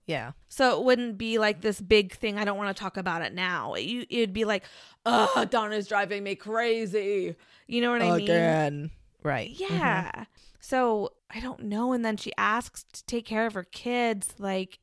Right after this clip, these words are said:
Speaker 2: I, I would be worried sick.
Speaker 1: Yeah.
Speaker 2: And Toinette was too.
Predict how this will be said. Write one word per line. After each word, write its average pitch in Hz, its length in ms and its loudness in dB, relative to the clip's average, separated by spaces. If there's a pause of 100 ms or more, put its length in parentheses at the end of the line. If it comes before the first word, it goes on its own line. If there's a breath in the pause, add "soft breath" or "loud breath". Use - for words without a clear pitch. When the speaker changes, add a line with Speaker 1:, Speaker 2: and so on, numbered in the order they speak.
(420 soft breath)
Speaker 2:
I, - 260 -6
I 262 140 6
would 269 160 2
be 254 120 2
worried 202 380 4
sick. - 760 -8
Speaker 1:
Yeah. 196 420 -8 (140)
Speaker 2:
And 269 140 0
Toinette 311 340 -2
was 254 200 -2
too. 165 400 -6